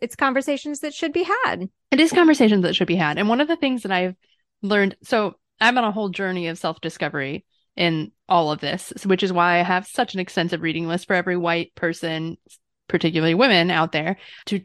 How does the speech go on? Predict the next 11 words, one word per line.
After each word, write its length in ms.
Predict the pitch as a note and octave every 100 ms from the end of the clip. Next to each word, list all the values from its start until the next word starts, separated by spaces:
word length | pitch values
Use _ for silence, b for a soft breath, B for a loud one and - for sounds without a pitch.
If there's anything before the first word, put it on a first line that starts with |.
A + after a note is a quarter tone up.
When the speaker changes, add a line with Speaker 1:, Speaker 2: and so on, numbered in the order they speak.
| -
Speaker 2:
learn 340 | G3 G3 G#3+
about 260 | G3+ F3 -
yourselves 760 | C#3 - A#3+ E3 C3 F#3+ - _ b b
in 140 | F#3
order 260 | F3+ E3+ E3
to 560 | D#3+ F3 D#3 D#3 D#3 - - E3 _ _ -
be 180 | A3+ G#3
a 60 |
better 280 | D#3+ E3+ E3+
human 400 | - G3 F3 D3+
being. 540 | C#4 C#4+ D#3 D#3 F#3